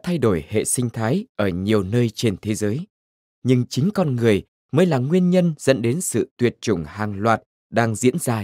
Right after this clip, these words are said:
trên trái đất. Sự thù địch với mèo không phải là hiện tượng mới. Vào những năm đầu của nước Pháp hiện đại, chúng đã truyền cảm hứng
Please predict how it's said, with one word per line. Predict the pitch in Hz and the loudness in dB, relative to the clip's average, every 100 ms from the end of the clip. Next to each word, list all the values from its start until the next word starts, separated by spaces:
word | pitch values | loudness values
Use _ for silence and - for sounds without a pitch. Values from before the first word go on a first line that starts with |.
| - | -6
trên | - 98 - | -6 -6 -6
trái | 95 101 | -10 -6
đất. | 156 _ _ _ _ _ _ _ _ _ _ _ - | -8 _ _ _ _ _ _ _ _ _ _ _ -8
Sự | - 131 | -2 -2
thù | 131 127 | 0 2
địch | 127 127 | 2 2
với | 127 170 | 2 2
mèo | 156 120 104 87 _ - | 2 0 -2 -4 _ -6
không | - 190 | 0 0
phải | - 104 | 0 0
là | 104 | 0
hiện | 98 117 - - | -2 -4 -4 -2
tượng | 113 101 | -2 -2
mới. | 101 143 - _ _ _ _ _ | -4 -6 -10 _ _ _ _ _
Vào | 127 131 | 2 2
những | 127 196 | 2 0
năm | 185 147 | 0 2
đầu | 123 107 | 2 2
của | - 107 | 0 -2
nước | 110 185 | -2 -4
Pháp | - 220 - | -4 -6 -4
hiện | 107 - | -6 -4
đại, | 101 95 - _ _ _ | -6 -6 -12 _ _ _
chúng | - 123 | -4 0
đã | 131 - | 0 -2
truyền | - 110 | -2 -2
cảm | 98 104 87 | 2 0 0
hứng | 113 147 | -2 -2